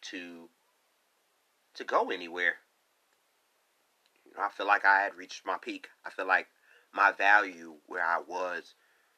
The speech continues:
was, uh, it had reached a level where, where it, you know, it, I couldn't go anywhere else. And, you know, someone very special, uh,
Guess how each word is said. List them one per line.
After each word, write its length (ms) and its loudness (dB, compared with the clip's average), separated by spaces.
was, 560 -12
uh, 260 -14
it 100 -16
had 220 -4
reached 280 -12
a 40 -8
level 320 -2
where, 220 -10
where 360 -12
it, 160 -18
you 100 -20
know, 240 -14
it, 160 -18
I 80 4
couldn't 300 -6
go 180 -2
anywhere 340 -8
else. 300 -10
And, 280 -8
you 120 -12
know, 100 -8
someone 360 -12
very 200 -6
special, 420 -8
uh, 300 -6